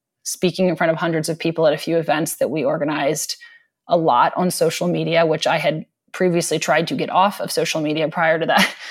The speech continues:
Um, and luckily I didn't. Um, I really appreciated how many people followed Mila's story. And I started a GoFundMe page and I started updating it on a regular, perhaps too regular basis. It probably overwhelmed some people, but just really like,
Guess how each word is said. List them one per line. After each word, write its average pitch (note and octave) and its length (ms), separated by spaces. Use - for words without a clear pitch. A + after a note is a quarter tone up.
Um, E3 320
and D#3+ 120
luckily E3+ 300
I F3 60
didn't. D#3+ 540
Um, D#3+ 420
I F#3 60
really F3 260
appreciated D#3+ 720
how D#3+ 380
many E3 220
people E3 320
followed E3+ 440
Mila's A3 320
story. A#3 520
And F#3 80
I F#3 60
started G3 280
a G3 60
GoFundMe G3+ 420
page A#2 420
and F3+ 100
I F3 60
started F#3+ 380
updating D#3+ 440
it F#2+ 140
on F3+ 100
a B3+ 60
regular, F3 380
perhaps F3 420
too A3+ 180
regular D#3 360
basis. D#3 400
It - 60
probably C3 200
overwhelmed D#3+ 460
some - 140
people, E3 280
but F3 160
just G#3 200
really F#3+ 320
like, D#3 420